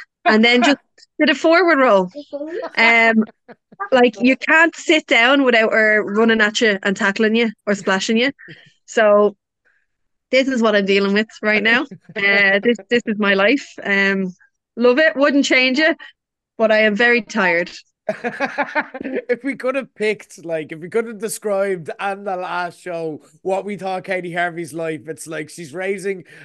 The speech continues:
Speaker 2: a mini pro wrestler who's already started. Like, that's probably what we would have predicted, like, for two years from now. But good to hear that it's, it's panned out. Corbett Keane, what's, what's going on in your world these days?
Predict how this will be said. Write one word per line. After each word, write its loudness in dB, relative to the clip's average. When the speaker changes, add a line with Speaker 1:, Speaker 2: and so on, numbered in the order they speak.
Speaker 2:
a -6
mini -2
pro -4
wrestler -8
who's -12
already -6
started. -10
Like, -12
that's -10
probably -6
what -8
we -8
would -10
have -12
predicted, -12
like, -12
for -14
two -14
years -12
from -20
now. -10
But -18
good -10
to -10
hear -6
that -12
it's, -20
it's -8
panned -4
out. -6
Corbett -4
Keane, -6
what's, -10
what's -8
going -4
on -8
in -18
your -8
world -12
these -18
days? -20